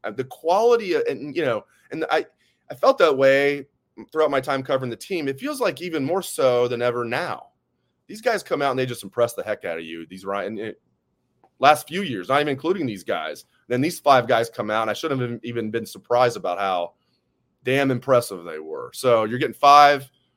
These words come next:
really good players. Uh, one that's gonna be a superstar in Caleb Downs. I mean, this guy's gonna be a superstar. It's not like, you know, there's a chance Caleb Downs could be a superstar. He'll,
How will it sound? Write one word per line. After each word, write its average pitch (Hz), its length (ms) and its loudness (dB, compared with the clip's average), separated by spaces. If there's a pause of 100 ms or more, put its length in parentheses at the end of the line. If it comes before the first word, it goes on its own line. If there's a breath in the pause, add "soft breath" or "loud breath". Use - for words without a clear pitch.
(160)
really 156 280 4
good 156 200 -2
players. 107 640 -2 (840)
Uh, 98 120 -10 (1000 soft breath)
one 202 420 4
that's 160 180 -6
gonna 160 180 0
be 135 80 -2
a 113 60 -2
superstar 139 720 0
in 113 60 -6
Caleb 113 340 -2
Downs. 92 280 -6
I 98 40 -12
mean, 139 80 -6
this 196 100 -8
guy's 220 160 2
gonna 185 140 0
be 147 180 -4
a - 20 -6
superstar. 113 880 -8
It's - 120 -6
not 214 80 4
like, - 280 0
you 311 100 -8
know, 349 60 0
there's 415 160 2
a 440 60 -4
chance 330 300 0
Caleb 262 320 0
Downs 208 260 4
could 269 320 -2
be 214 160 -6
a 202 40 -2
superstar. 196 600 -6
He'll, - 140 -4